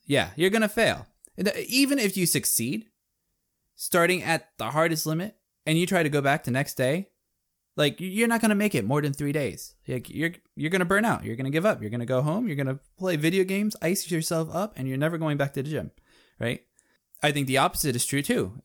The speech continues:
If you go to the gym every day and you just sit there on your phone, like, great, you're there, but, like, nothing's happening, you know? So, like, the overprivileged kids, quote unquote, you know, uh,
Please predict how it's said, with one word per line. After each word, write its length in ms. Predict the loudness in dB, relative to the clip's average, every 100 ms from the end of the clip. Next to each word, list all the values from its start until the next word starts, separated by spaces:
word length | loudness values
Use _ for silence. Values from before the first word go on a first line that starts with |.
| -2
If 200 | -2 0
you 80 |
go 140 | 0 0
to 120 | 2
the 80 | 0
gym 200 | 0 0
every 220 | 0 0
day 240 | 0 -2 0
and 280 | 0 0 0
you 100 | 0
just 360 | -2 0 0
sit 320 | 0 -2 -2
there 240 | 0 2 2
on 120 | 0
your 120 | -2
phone, 440 | -2 0 0 -2 -6 _ _ _ _ _ _ 0
like, 340 | 0 0 -4 _ -20 -14
great, 400 | 0 2 4 0
you're 180 | 0 2
there, 540 | 4 4 4 4 0 -4 -8 0
but, 220 | 2 4
like, 220 | 4 4
nothing's 340 | 2 2 2
happening, 600 | 2 0 0 -2 -2 -4 -8
you 160 | -6 -2
know? 220 | -2 -4 -8 _ _ _
So, 540 | 0 2 4 4 4
like, 380 | 4 4 2 -2 _ _ _ _ _
the 140 | -2 2
overprivileged 1300 | 4 4 2 2 0 -8 -16 -2 -2 0 -2 -4 -4
kids, 280 | -4 -4
quote 240 | -6 -2 -2
unquote, 400 | -2 -4 -6 -8 _ -14
you 120 | -12
know, 160 | -12 -14 _ -20 -20 _
uh, 240 | -4 -2